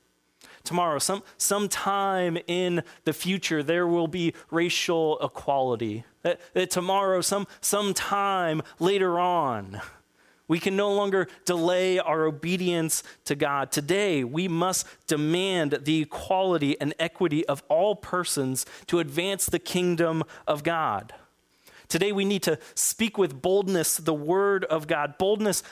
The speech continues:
about the good news of Jesus Christ for all the world, for all people,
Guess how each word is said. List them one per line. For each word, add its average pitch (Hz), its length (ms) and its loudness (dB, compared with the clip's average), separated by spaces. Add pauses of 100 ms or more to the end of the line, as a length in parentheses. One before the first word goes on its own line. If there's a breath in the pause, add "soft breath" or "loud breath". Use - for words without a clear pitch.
about 165 280 -2
the 170 40 -2
good 190 280 0
news 220 320 2
of 170 120 -2
Jesus 190 380 0
Christ 160 400 -4 (160 loud breath)
for - 280 -4 (100)
all 220 240 2
the 202 100 0
world, 143 400 0
for - 220 -2 (100)
all 220 460 2 (180 loud breath)
people, - 600 -2